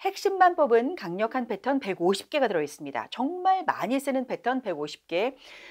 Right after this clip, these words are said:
흔들리지 않으면서 우리가 스피킹을 할 때 반드시 알아야 하는 문법도 오십 개가 들어있고요. 참 쉽지만 이런 쉬운 단어들,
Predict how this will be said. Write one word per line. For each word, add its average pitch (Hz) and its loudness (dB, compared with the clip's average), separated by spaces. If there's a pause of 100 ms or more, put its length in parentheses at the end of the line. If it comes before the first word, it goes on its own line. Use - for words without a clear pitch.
흔들리지 392 2
않으면서 202 0 (200)
우리가 190 0
스피킹을 330 -2
할 220 0
때 214 -2
반드시 196 -6
알아야 214 4
하는 254 -2
문법도 202 0
오십 196 0
개가 233 4
들어있고요. 151 -2 (380)
참 453 -4
쉽지만 359 2
이런 294 2
쉬운 302 -2
단어들, 190 -2